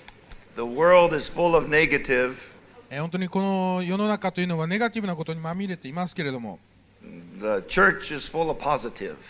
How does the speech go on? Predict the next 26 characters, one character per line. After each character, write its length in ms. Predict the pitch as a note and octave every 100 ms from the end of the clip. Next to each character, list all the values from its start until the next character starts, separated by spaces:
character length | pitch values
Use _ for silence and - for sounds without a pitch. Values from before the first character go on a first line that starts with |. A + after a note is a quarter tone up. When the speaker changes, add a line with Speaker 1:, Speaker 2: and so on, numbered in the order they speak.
| -
Speaker 2:
教 120 | F3
会 200 | E3+ F#3
は 160 | G#3 G#3+
本 140 | F3+
当 60 | F3
に 40 |
ポ 160 | F3 A3+
ジ 100 | G3+
テ 80 | F#3+
ィ 40 |
ブ 60 | F3+
な 100 | E3
こ 100 | E3+
と 100 | G#3+
に 120 | G#3+
あ 80 | D#3
ふ 120 | E3
れ 60 | D#3
て 240 | A2+ F#2 - -
い 40 |
ま 100 | B2+
す 100 | A2+
ね。 180 | G3 F#3+
Speaker 1:
Hey, 40 | F3
I 120 | E3+
just, 360 | F#3 - -